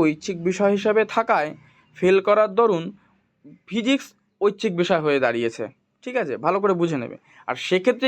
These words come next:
কিন্তু তারা যে বিষয়টি তাদের পছন্দ মতো পরবর্তীতে গ্র্যাজুয়েশন করতে চায় বা অনার্স করতে চায় বা অন্যান্য বিষয় নিয়ে পড়তে চায়,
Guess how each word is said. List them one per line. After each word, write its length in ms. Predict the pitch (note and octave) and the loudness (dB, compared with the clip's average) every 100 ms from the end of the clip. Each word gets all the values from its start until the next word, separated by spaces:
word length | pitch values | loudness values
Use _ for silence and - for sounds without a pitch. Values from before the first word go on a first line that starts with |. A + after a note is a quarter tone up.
| A#3+ | 0
কিন্তু 160 | B3 A#3 | -2 0
তারা 180 | G#3 G3 C#3+ - _ - B2+ C3 | 2 2 -2 -6 _ -20 -10 0
যে 120 | D#3+ F#3 G3 | 2 4 0
বিষয়টি 460 | F#3+ A3+ A3 A3 A3+ | 0 2 2 0 0
তাদের 200 | G3+ A3 G#3+ | 2 2 0
পছন্দ 340 | D#3 D3+ G3 A3+ B3 | -2 -2 0 2 4
মতো 200 | A3 E3+ D3 C#3+ _ _ _ - | 4 0 -4 -6 _ _ _ 0
পরবর্তীতে 640 | F3 G3 G#3 G#3 A#3+ G3+ E3 - A#2+ | 4 4 2 0 -2 0 -2 -6 -6
গ্র্যাজুয়েশন 420 | C#3 C#3 D3 G3 A#3+ | 0 0 0 -2 2
করতে 220 | A3+ A3+ F3+ | 0 0 -4
চায় 180 | D3+ C3 - _ _ _ | -2 -2 -6 _ _ _
বা 40 | C#3+ D3 | -4 -2
অনার্স 220 | G3+ G#3+ A#3 | -2 -2 -2
করতে 240 | A3+ - G3 | -2 -6 -4
চায় 180 | D3 - _ _ _ _ | -4 -4 _ _ _ _
বা 40 | E3+ | -2
অন্যান্য 200 | E3+ F#3+ F3+ | 0 0 -2
বিষয় 200 | D#3+ G3 A3 | 0 0 2
নিয়ে 160 | A#3 | 2
পড়তে 220 | G#3+ G3+ F3 | 2 0 -2
চায়, 160 | D3+ | -2